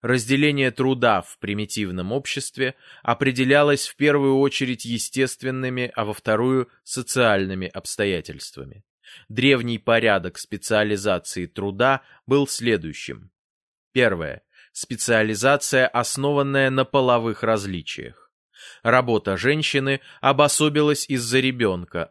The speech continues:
по-разному влияющего на мужчину и женщину. Женщины от природы любят детей больше, чем мужчины. Поэтому женщина стала трудиться повседневно, тогда как у мужчины, охотника и воина,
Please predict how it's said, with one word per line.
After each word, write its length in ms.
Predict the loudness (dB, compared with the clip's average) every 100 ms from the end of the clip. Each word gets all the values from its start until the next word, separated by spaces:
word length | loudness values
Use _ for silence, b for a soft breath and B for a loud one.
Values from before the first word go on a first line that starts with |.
| 0
по-разному 560 | 2 2 0 -4 -6
влияющего 760 | -6 -4 0 0 0 -4 -4 -4
на 100 | -4
мужчину 540 | -6 -8 -6 -6 -8
и 160 | -8 -8
женщину. 640 | -6 -6 -8 -14 -14 -14 B B B
Женщины 680 | -2 0 0 0 2 0 -2 B
от 220 | 0 0
природы 640 | 2 2 4 2 2 0 0
любят 440 | -2 0 -2 -4
детей 460 | -6 -8 -2 -2 -2
больше, 460 | -2 -2 -2 -6 -8
чем 240 | -6 -6
мужчины. 680 | -6 -8 -8 -8 -10 -12 -20 _ B B
Поэтому 400 | 2 2 2 -2
женщина 500 | 0 0 0 -4 -4
стала 380 | -4 0 2 2
трудиться 560 | -2 -4 -4 -6 -4 -4
повседневно, 920 | -4 -4 -6 -6 -2 -2 0 -2 -6 B B B
тогда 320 | 0 2 2
как 220 | 2 0 -2
у 40 |
мужчины, 580 | -4 -2 -2 -2 -2 -2 -2
охотника 680 | -4 0 -2 -2 -6 -4
и 160 | -4 -4
воина, 580 | -2 2 2 2 -2